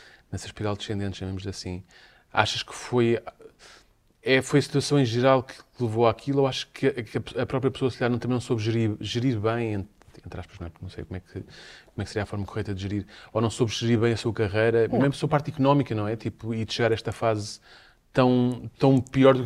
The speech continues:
Speaker 1: que se calhar poderia, ou que já viveu ante-, ante-, antigamente.
Speaker 2: Bem, para começar, estou a falar,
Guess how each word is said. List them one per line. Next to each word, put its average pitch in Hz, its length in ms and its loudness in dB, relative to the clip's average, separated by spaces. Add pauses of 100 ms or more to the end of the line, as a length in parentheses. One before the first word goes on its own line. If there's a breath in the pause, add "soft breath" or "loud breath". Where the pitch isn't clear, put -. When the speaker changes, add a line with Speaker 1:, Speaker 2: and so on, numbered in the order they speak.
(100)
Speaker 1:
que - 40 -12
se - 60 -10
calhar 123 160 -2
poderia, 117 360 2
ou 117 100 4
que - 80 -6
já 127 80 2
viveu 113 400 4
ante-, 104 180 -2
ante-, 107 240 -4
antigamente. 98 580 -6 (220 soft breath)
Speaker 2:
Bem, - 100 -10 (120)
para 147 100 -6
começar, 214 600 4
estou 143 220 -4
a - 20 -6
falar, 139 360 4